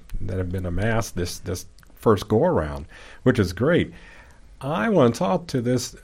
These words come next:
outstanding delegate that's in here today, and, uh, we talked a little bit before we went live. Um, now, what high school, and I will let you put a plug out for your high school.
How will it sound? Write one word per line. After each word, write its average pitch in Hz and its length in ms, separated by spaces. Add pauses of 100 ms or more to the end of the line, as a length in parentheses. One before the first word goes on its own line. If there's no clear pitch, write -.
outstanding 110 540
delegate 87 360
that's 85 240
in 87 140
here 90 180
today, 82 460 (100)
and, 87 460
uh, 87 100
we 92 100
talked 101 300
a - 20
little 101 80
bit 95 160
before 92 280
we 95 80
went 95 240
live. 104 400 (520)
Um, 104 600 (400)
now, 101 400 (320)
what 113 500
high 117 220
school, 117 260
and 110 100
I 101 40
will 95 180
let 101 240
you 104 60
put 104 160
a 98 60
plug 107 340
out 104 180
for - 120
your 95 160
high 95 180
school. 104 340